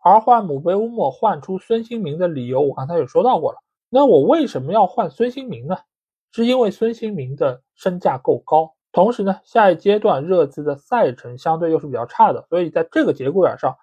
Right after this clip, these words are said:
把孙兴民换掉，相对来说是一个最合适的选择。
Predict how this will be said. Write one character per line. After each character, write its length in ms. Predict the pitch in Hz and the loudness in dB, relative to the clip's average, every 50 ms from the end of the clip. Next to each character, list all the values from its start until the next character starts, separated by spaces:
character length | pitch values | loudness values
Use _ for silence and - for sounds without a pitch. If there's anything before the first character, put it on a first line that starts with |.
| _ _ _ | _ _ _
把 160 | - 131 127 | 0 0 2
孙 220 | - - 226 233 | 2 2 0 0
兴 180 | - - 226 208 | 0 -4 -6 -6
民 140 | 160 165 190 | -6 -8 -2
换 320 | - - 269 240 165 151 | 2 4 4 4 4 0
掉， 160 | 156 127 113 - | -4 -6 -6 -4
相 260 | _ 220 233 269 277 | _ -2 -2 0 -2
对 160 | 269 262 202 | -2 -2 -2
来 200 | - 123 117 123 | -2 -4 -6 -8
说 180 | 127 - 147 143 | -8 -8 -8 -10
是 220 | - - 170 143 | -10 -10 -12 -10
一 100 | 127 127 | -10 -10
个 240 | 135 - 165 147 - _ _ _ _ _ _ _ | -8 -6 -6 -6 -6 _ _ _ _ _ _ _
最 220 | - 233 180 143 | 4 4 4 2
合 300 | 135 - - 127 131 151 | 0 -8 -6 -6 -4 -4
适 160 | - - 175 | -4 -6 -6
的 80 | 151 131 | -6 -6
选 200 | - 139 123 131 | -6 -8 -12 -10
择。 240 | - 123 135 - | -10 -10 -10 -10